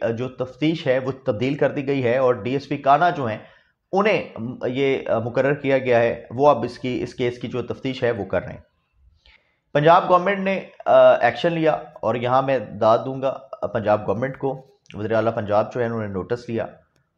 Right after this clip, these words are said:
और इस वाक़े में ये जो मुलजिम है अफनान, इसने अब, अ, लाहौर हाई कोर्ट में रजू किया हुआ है और इसने, अ,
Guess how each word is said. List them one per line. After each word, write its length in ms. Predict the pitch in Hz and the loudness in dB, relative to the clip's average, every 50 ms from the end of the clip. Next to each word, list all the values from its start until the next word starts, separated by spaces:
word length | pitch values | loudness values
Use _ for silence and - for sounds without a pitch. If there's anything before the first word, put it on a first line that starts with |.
| _ _ _ - | _ _ _ -8
और 840 | - 92 98 101 98 98 98 98 95 98 98 98 98 98 98 - - - | -4 0 0 2 2 0 0 -2 -2 -4 -2 -2 -2 -4 -6 -10 -14 -14
इस 180 | 104 - - 98 | -14 -10 -4 0
वाक़े 360 | 101 101 101 - 147 147 147 | 0 0 0 0 -2 -4 -4
में 280 | 135 123 120 - - - - - - - 117 | -4 -6 -8 -8 -12 -18 -20 -20 -18 -10 -6
ये 140 | 123 143 | -4 -4
जो 120 | 143 160 143 | -2 -4 -4
मुलजिम 380 | 123 135 143 135 139 175 180 | -2 -4 -2 0 0 0 0
है 340 | 156 127 - - - - - - | 0 -2 -4 -6 -14 -14 -10 -10
अफनान, 440 | - - - 117 - 127 143 156 - - - - - 143 | -8 -4 2 4 6 6 6 4 0 -6 -14 -8 -6 -6
इसने 240 | 143 - - 165 | -6 -4 0 2
अब, 100 | 170 160 | 2 2
अ, 800 | - - - - - - 120 120 117 117 117 113 - - - - | 2 -2 -12 -4 0 4 4 4 4 4 2 0 -2 -6 -10 -6
लाहौर 320 | 107 110 113 120 127 135 | -2 2 4 6 6 4
हाई 180 | 143 131 120 139 | 4 2 0 0
कोर्ट 240 | 135 - 156 160 156 147 | 2 0 0 0 0 -2
में 140 | 143 143 | -4 -2
रजू 200 | 127 117 104 127 127 | -2 -2 -2 -4 -6
किया 220 | - 135 135 135 | -4 -2 0 2
हुआ 160 | 135 131 120 | 2 2 0
है 120 | 107 - - - - _ _ _ _ _ - - | 0 -2 -6 -14 -20 _ _ _ _ _ -6 0
और 260 | - 110 117 117 117 - - | 4 6 8 6 6 4 0
इसने, 400 | 143 - - 156 151 151 151 151 | -4 -6 -4 -2 0 0 0 0
अ, 300 | - - - - - | -2 -6 -6 -2 2